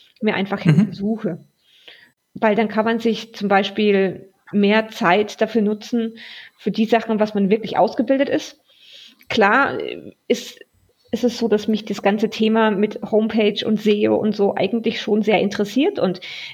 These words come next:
Speaker 1: wenn ich Zeit hätte, würde ich mich wahrscheinlich schon auch selber vielleicht mehr reinarbeiten. Aber meine Stärken liegen halt einfach doch woanders. Und mein Ziel, äh, beruflich, wo ich weiterkommen möchte. Und dann glaube ich, dass es, äh, sehr gut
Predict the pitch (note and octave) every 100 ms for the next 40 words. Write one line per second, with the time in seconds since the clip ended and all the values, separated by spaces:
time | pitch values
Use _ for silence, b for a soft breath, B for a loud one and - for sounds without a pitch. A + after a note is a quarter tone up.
0 | - G#3 F#3+ - A#3+ E3 - B3 D#4 C#4+
1 | F#3+ G#3+ G3+ G3 - G3 G#3+ G3+ F#3 -
2 | C#4 F4 F#3+ F#3+ - F3+ G3 F#3+ E3 -
3 | D#3+ E3 - B B B - F3 E3 F3
4 | A#3 C4+ G3+ - F#3+ G3 A3 - _ _
5 | _ _ _ - - G3 F3 F3 - F#3
6 | G3 G#3 G#3 G#3 G3+ - G3 G#3 - -
7 | - A3 A#3+ - - F3+ G3+ G#3 A#3+ E4+
8 | - - B B B B - A3 A#3 A#3
9 | - B3+ D4+ E4 B B B - A3 G#3
10 | G#3 G#3 G#3+ A#3 A3+ A3 A3+ G#3+ G#3+ A#3+
11 | A#3+ F#3 A#3+ A#3+ A3 G#3 G3+ G#3 C#4 C#4+
12 | C#4 A3+ G#3+ G#3 F#3+ A#3 A#3+ - _ _
13 | _ _ A#3 F#3+ A#3 A3 G#3 - G#3+ G#3
14 | - A1 - - - B3 B3+ B3+ B3